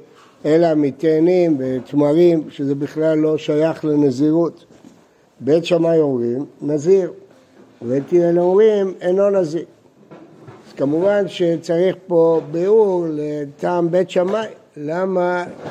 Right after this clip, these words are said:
נזיר? הרי דבלה וגרוגרות לא שייכים בכלל לנזירות.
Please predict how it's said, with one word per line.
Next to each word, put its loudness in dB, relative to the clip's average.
נזיר? 2
הרי -2
דבלה -2
וגרוגרות -2
לא 0
שייכים -4
בכלל -6
לנזירות. -2